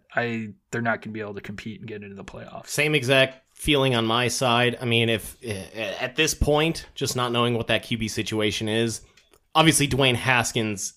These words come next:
Speaker 2: is not the answer here. <laughs> So not knowing what this
Speaker 1: No.
Speaker 2: situation is,
Speaker 1: Or Mason
Speaker 2: or
Speaker 1: Rudolph.
Speaker 2: clearly <laughs> Rudolph. So I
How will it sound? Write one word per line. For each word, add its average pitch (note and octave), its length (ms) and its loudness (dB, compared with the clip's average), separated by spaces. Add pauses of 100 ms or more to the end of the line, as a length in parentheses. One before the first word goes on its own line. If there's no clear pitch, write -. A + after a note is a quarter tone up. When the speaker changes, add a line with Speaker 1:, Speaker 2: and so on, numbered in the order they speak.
Speaker 2:
is C3+ 200 0
not C3 360 4
the A2 180 0
answer G#2 340 -2
here. F#2 340 -6
<laughs> - 20 -4
So E3 720 2 (720)
not E3 320 4
knowing E3+ 320 0
what D3 160 -2
this C#3 220 0
Speaker 1:
No. B2+ 60 4
Speaker 2:
situation A#2 580 0
is, A2+ 300 -2 (180)
Speaker 1:
Or C#3 180 4
Mason B2+ 440 6
Speaker 2:
or B2+ 80 4
Speaker 1:
Rudolph. A2 260 4
Speaker 2:
clearly C3+ 460 4
<laughs> - 20 0
Rudolph. A2+ 840 2
So B2 500 0 (380)
I B2+ 60 -4